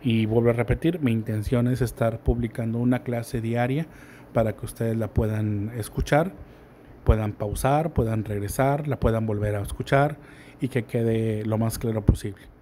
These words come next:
Estoy tratando de que estas clases también no, no excedan un tiempo considerable por cuestión del tamaño del video, pero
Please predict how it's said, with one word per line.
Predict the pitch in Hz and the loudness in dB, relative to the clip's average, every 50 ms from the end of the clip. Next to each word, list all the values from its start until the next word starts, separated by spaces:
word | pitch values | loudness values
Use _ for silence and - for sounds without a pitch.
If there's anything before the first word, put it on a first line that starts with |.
| - - - - - - - - - - - - - - | -20 -20 -20 -20 -20 -20 -20 -20 -20 -20 -20 -20 -16 -8
Estoy | - - 135 135 | -4 -2 -2 -2
tratando | 135 151 143 135 139 131 135 127 127 | 0 -2 -4 -2 -2 -4 -4 -4 -4
de | 123 117 | -6 -6
que | - 123 | -8 -8
estas | - 120 110 | -8 -6 -6
clases | - 135 123 113 127 117 | -4 -2 -2 -2 -2 -2
también | - - 113 113 113 117 117 | -2 -2 -2 0 0 2 2
no, | 117 117 117 117 127 | 2 2 0 0 0
no | 127 120 127 135 | 2 4 2 2
excedan | 135 - 107 - 135 120 120 120 120 120 120 117 117 | 2 -2 -2 0 2 2 2 0 0 0 -2 -2 -2
un | 120 117 117 117 117 120 113 107 - | -2 0 0 2 2 0 -2 -2 -4
tiempo | - 123 113 110 107 - - 110 107 107 104 104 101 101 104 110 110 113 117 123 123 | -4 -2 -2 -2 -2 0 0 0 0 0 -2 -2 -4 -4 -8 -10 -12 -12 -14 -14 -10
considerable | - - 120 113 127 127 131 131 135 131 127 151 175 - - - - - - - - - - - | -6 -4 -4 0 2 4 4 6 4 4 2 -2 -4 -6 -10 -20 -20 -20 -20 -20 -20 -20 -8 -2
por | - - 143 | 0 0 2
cuestión | - 120 110 - 127 113 113 | 4 4 4 4 2 0 -2
del | 120 113 - | -2 -4 -4
tamaño | - 113 110 113 113 120 117 | -4 -2 0 0 0 0 0
del | 117 117 110 | 0 -2 -2
video, | 113 123 120 120 120 139 165 - - - - - - - - - - - - - - - | -2 -2 0 0 -2 -2 -4 -8 -12 -20 -20 -20 -20 -20 -20 -20 -20 -20 -20 -12 -6 -4
pero | 117 113 113 113 107 107 107 107 107 104 104 104 107 110 117 | -2 -2 0 0 0 0 0 0 0 -2 -2 -4 -6 -8 -10